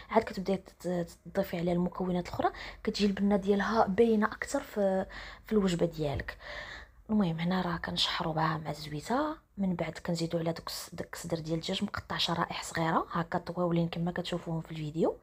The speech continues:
وكنخليوها تشحر مع هذيك ال-، الزيت ومع هذيك ال-، الثومه ديالها. نخليوها تشحر مزيان حتى ي-، يعني حتى ت-، تبدا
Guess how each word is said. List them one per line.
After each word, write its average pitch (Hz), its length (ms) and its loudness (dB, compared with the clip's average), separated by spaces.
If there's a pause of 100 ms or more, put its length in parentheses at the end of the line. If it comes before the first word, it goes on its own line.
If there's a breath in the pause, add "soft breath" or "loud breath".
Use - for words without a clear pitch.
(520 loud breath)
وكنخليوها 208 880 2
تشحر - 580 0 (100)
مع 185 520 2
هذيك 170 420 -6
ال-، 156 140 -4
الزيت 156 800 -4 (360 loud breath)
ومع 196 220 2
هذيك 196 400 0
ال-، 165 160 -2
الثومه 165 640 0
ديالها. 143 440 2 (920 soft breath)
نخليوها 165 400 0
تشحر - 380 0
مزيان 160 640 2
حتى - 360 0
ي-، 175 420 4
يعني 175 140 -2
حتى - 240 -10
ت-، - 120 -6
تبدا 185 300 0